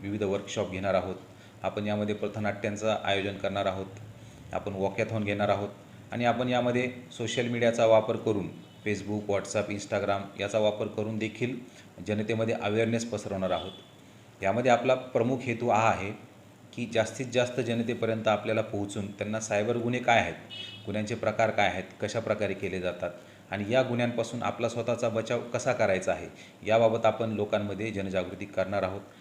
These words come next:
अशा प्रकारचे कार्यक्रम घेण्यास आपल्याकडे सुरुवात झालेली आहे. आपल्या माध्यमातून मी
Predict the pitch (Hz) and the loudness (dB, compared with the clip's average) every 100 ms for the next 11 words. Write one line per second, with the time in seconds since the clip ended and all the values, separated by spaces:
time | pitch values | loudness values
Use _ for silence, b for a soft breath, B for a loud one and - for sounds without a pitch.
0 | B 92 110 104 101 104 - 104 98 98 | B -4 -2 -2 0 -2 -4 0 0 0
1 | 107 98 92 95 98 92 95 98 98 98 | -4 -4 -4 -4 -4 -2 -4 -2 -2 -4
2 | - 98 95 92 - 87 87 90 104 98 | -6 -2 0 0 -4 -10 -8 -2 2 2
3 | 92 107 - B B B - - 107 110 | 0 -8 -16 B B B -8 -4 0 2
4 | 107 104 107 107 110 110 110 | 0 0 -4 -4 -4 -4 -6